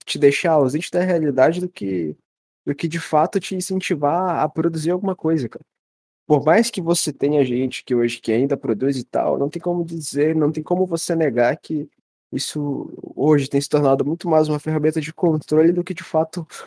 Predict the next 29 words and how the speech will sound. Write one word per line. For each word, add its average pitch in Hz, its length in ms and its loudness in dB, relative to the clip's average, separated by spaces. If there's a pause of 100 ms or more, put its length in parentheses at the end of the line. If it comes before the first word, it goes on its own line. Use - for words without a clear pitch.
(160)
uma 147 100 0
ferramenta 165 480 0
de, 143 240 -8
de 160 160 -10
produção 175 520 -2
cultural. 165 580 2 (1120)
Cara, 175 240 6 (120)
é, 120 600 2
é, - 20 2
a - 100 -4
maioria, 165 460 2 (240)
a 131 140 0
maioria 160 400 4
vai 160 120 2
tá 160 200 0
no, 151 240 0
no, 139 240 0
no, 127 480 0 (340)
no 143 120 4
YouTube 143 340 2
vendo 139 180 4
besterol, 127 720 6
vendo 120 220 -4
o 127 40 -2
canal 127 200 4
dessas 131 320 2
minas, 120 320 4
daí, 120 240 4
daí 120 400 2